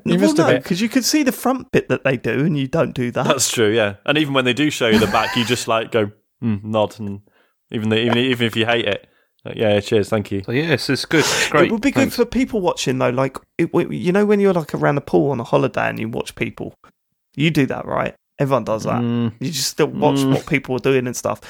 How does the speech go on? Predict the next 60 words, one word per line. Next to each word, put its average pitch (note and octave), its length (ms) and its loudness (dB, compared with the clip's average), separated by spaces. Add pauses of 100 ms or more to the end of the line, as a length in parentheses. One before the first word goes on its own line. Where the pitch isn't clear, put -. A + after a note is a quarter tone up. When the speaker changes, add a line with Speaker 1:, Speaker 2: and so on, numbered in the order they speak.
(260)
Speaker 1:
You F3 100 2
could A3 140 2
just, F#3+ 220 -2
like, E3+ 160 4
lay E3 420 2
on C#3+ 160 0
your C#3+ 100 0
stomach D#3+ 520 -2 (160)
pretending B2+ 500 -2
to - 140 -6
sunbathe, C#3+ 440 0 (100)
and A#2+ 100 -4
you'd B2 100 -2
just B2 180 -8
be C3+ 80 0
like, C3 180 2
Speaker 3:
<laughs> - 20 -2
Speaker 1:
"Oh, G3+ 240 -4
I - 20 -8
wonder G3+ 180 -4
what's - 160 -4
going G#3 240 0
on G3+ 100 0
over G3+ 140 2
Speaker 3:
No, - 40 6
Speaker 1:
there. G#3 140 2
Ooh, E3+ 200 0
Speaker 3:
yeah. D#3+ 60 0
Speaker 1:
they're D3 260 2
having D3+ 240 0
an C3+ 100 -4
argument. C3+ 560 -2
Speaker 3:
No A#2 140 -4
one B2 80 -2
would B2 140 -4
know C#3+ 160 2
where A#2+ 80 2
you're C3+ 80 4
Speaker 1:
They're D3 160 4
Speaker 3:
looking. F#3 100 4
Speaker 1:
having C#3+ 240 2
an C3 120 2
argument." C3+ 720 0 (240)
<laughs> D4 80 2 (400)
Speaker 3:
Yep. - 260 0 (1160)
Speaker 1:
That'd G#3 200 0
be F3 80 -6
good. A#2+ 340 0
Speaker 3:
<laughs> - 280 0 (360)
Speaker 1:
But D3 80 -2
the D3 80 0
rest E3 240 -2
of C#3 40 -2
it, - 160 0 (120)
awful. C3 480 -2 (100)
No, B2+ 380 0 (160)
I - 60 -4
don't B2 200 0
want B2 160 -6
this. - 300 -6